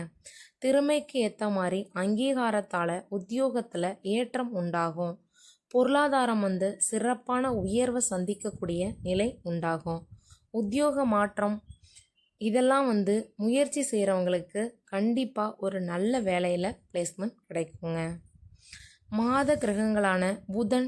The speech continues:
சூரியன், சுக்கிரன், செவ்வாய் ஆகிய நான்கு கிரகங்களினுடைய அமைப்புகளுமே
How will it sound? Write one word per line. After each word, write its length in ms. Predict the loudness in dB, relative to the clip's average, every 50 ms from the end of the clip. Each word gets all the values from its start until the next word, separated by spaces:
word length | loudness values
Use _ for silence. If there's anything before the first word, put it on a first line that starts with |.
| -2 -4
சூரியன், 640 | -4 -4 -2 0 0 0 2 2 2 2 0 -2 -2 -4
சுக்கிரன், 640 | -6 -4 -4 -6 -6 -4 -2 0 2 2 0 0 -2
செவ்வாய் 560 | -4 -4 -2 -2 -2 -2 -2 -2 -2 -2 -2 -2 -2
ஆகிய 300 | -2 -2 0 0 0 0
நான்கு 540 | 0 0 0 0 0 0 0 0 0 -2 -2
கிரகங்களினுடைய 800 | -2 -2 -2 0 0 0 2 2 2 2 2 0 0 0 0 0 0 -2
அமைப்புகளுமே 800 | -4 -4 -2 0 -2 -2 -2 -2 -2 -2 0 0 0 0 -2